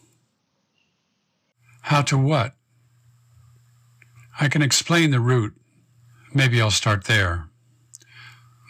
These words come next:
A little better in this moment. A description of shape or of white noise or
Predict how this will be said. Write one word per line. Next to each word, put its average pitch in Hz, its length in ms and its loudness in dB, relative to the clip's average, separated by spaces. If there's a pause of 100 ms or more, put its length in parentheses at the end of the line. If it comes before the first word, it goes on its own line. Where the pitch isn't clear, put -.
A 131 60 2
little 139 260 2
better 131 500 0
in 120 100 2
this 113 240 0
moment. 117 400 0 (680)
A 131 80 0
description 120 580 0
of 110 120 0
shape 120 500 0
or 110 120 2
of 104 220 -4
white 110 320 0
noise 113 440 0
or 101 240 -2